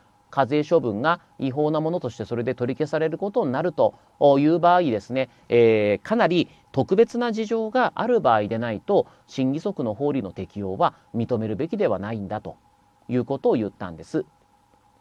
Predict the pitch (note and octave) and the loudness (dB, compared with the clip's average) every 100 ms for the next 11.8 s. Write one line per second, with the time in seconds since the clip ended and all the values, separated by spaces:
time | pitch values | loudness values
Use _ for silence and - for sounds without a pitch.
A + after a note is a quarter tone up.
0 | _ _ _ E3 C#3 D#3 A#3+ A#3+ D#3 F#3 | _ _ _ 2 4 4 2 2 2 0
1 | B3 F3+ F#2 D3 A#2+ _ _ - C#3 G3+ | 0 -2 0 2 2 _ _ -4 0 2
2 | C3 - B2+ A#2 F#3 F#3+ A3+ G3+ B2 G2 | 0 -2 -2 0 0 0 -2 0 -4 -4
3 | G#2 - C3 C3 B2+ A#2+ D3+ G3 - - | -6 -4 -2 -2 -2 -4 -2 -2 -2 -6
4 | _ A#2+ C3+ C#3 D#3 D3+ D#3 - E2+ F2+ | _ 0 0 0 -2 -2 -4 -6 -8 -2
5 | G3 G3+ _ - A2 A#2 C#3 F3+ F3 - | -2 -2 _ -6 -2 0 2 0 0 -4
6 | A#2 B2+ F3 E3+ G3+ G#3 D#3+ D#3+ D3+ D#3+ | -6 -4 -6 -4 -2 -2 -2 -2 -2 -2
7 | D#3+ C#3+ F#2+ F#2 - _ _ _ _ _ | -2 -6 -8 -12 -16 _ _ _ _ _
8 | - D3 B2+ A#2 - - _ _ _ _ | -2 2 6 6 4 -10 _ _ _ _
9 | _ _ _ _ _ _ _ - D#3 G#3 | _ _ _ _ _ _ _ -2 2 4
10 | B3 C#4 B3+ E3 A2+ - F#2 C#3+ - - | 2 2 0 0 -2 -2 2 6 4 2
11 | A#3 C#4 - G3 F#3 F#3+ A3 | -2 -2 -2 -2 -2 -4 -4